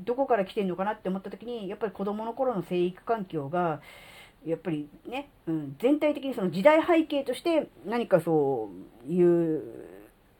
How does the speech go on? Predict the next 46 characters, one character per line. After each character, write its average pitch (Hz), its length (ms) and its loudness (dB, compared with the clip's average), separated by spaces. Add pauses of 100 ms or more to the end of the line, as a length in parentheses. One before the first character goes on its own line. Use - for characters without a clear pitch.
(500)
雰 208 80 2
囲 202 140 0
気 - 120 -18
と 165 120 0
い 151 80 0
う 143 60 -6
か、 143 200 -10
も 190 140 2
の 214 100 0
が 175 160 2
あ 208 60 6
っ 220 120 -6
た 196 100 2
の 175 100 4
で 160 60 2
は 156 100 2
な 160 60 2
い 156 60 0
か 165 100 0
な 190 80 4
っ 190 60 0
て - 140 -8
思 156 140 -4
っ - 20 -12
た 139 200 -4
ん 139 100 -2
で、 185 100 6
や 180 80 8
っ 165 40 -2 (440)
ぱ 254 80 4
り 269 60 4
こ 139 420 0
う、 - 600 -20
失 - 180 -14
敗 160 120 4
を 151 60 4
ね、 202 200 2 (680)
過 156 140 -2
剰 220 200 4
に 262 100 0
咎 196 180 2
め 269 100 4
な 269 120 2
い、 - 80 -2 (160)
う - 20 -4
ん、 143 40 -4